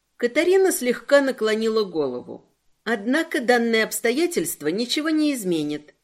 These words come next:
Я не намерена и дальше терпеть вас в моём доме». Огненный шар поднялся над ладонью и завис в воздухе.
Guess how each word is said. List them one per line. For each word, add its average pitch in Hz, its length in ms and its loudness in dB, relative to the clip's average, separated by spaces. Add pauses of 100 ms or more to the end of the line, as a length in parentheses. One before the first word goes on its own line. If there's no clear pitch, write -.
Я 311 200 2
не 359 120 8
намерена 247 520 4
и 208 100 4
дальше 277 400 0
терпеть 220 480 2
вас 254 220 -4
в 208 60 -4
моём 196 380 0
доме». 127 360 -6 (680)
Огненный 247 560 4
шар 370 320 2
поднялся 226 600 2
над 185 220 0
ладонью 311 640 2
и 262 40 0
завис 220 460 0
в 175 80 -8 (120)
воздухе. 117 680 -6